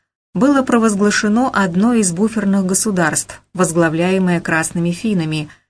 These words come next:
Карельская трудовая коммуна. Но эта затея провалилась. Четырнадцатого октября тысяча девятьсот двадцатого года был подписан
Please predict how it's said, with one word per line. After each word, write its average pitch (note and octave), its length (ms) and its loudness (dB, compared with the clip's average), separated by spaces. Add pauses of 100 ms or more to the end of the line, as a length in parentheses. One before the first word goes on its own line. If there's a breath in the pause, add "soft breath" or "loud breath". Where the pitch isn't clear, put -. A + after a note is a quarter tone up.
(120)
Карельская G#3+ 720 2
трудовая E3 520 -2
коммуна. D#3 540 -4 (800)
Но B3+ 180 4
эта F4 180 2
затея G#3+ 460 0
провалилась. G#3 720 -2 (380)
Четырнадцатого G#3 800 2
октября F#3 540 0
тысяча A3 480 -4
девятьсот G3+ 420 -4
двадцатого G3 540 -2
года F#3 400 0 (540 loud breath)
был D#4 240 2
подписан C#4+ 720 0